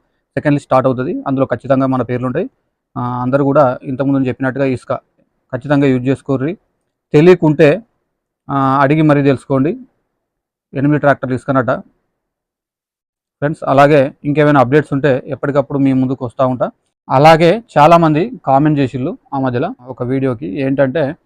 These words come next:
వాటి కొలతలు పైన స్లాబ్ ఏరియాతో కొలుచుకుంటారా, కింద, ఆ, ఫిల్లర్లతో కొలుచుకుంటారా, బేస్‌మెంట్‌తో కొలుచుకుంటారా అని చెప్పి. So అది వాళ్ళు కొలత తీసుకునేది భీముల నుండే,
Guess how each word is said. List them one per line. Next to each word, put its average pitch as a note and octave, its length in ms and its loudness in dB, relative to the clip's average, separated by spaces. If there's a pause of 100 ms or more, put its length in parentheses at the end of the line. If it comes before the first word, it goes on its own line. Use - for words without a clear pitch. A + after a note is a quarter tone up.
(420)
వాటి C3+ 200 -2
కొలతలు C3+ 640 -2 (720)
పైన C#3+ 220 2
స్లాబ్ C#3 340 2
ఏరియాతో C3+ 340 2
కొలుచుకుంటారా, C3 640 -2
కింద, C3 260 -2 (1400)
ఆ, B2 280 -4
ఫిల్లర్లతో C3 840 -2
కొలుచుకుంటారా, B2 520 -4
బేస్‌మెంట్‌తో B2+ 480 -4
కొలుచుకుంటారా B2 600 -6 (500)
అని C3 120 -2
చెప్పి. C3 320 -8 (260)
So E3 180 0 (120)
అది D3 360 2
వాళ్ళు C#3+ 260 2
కొలత D3 340 0
తీసుకునేది E3 640 -2
భీముల D#3+ 420 2
నుండే, B2 320 2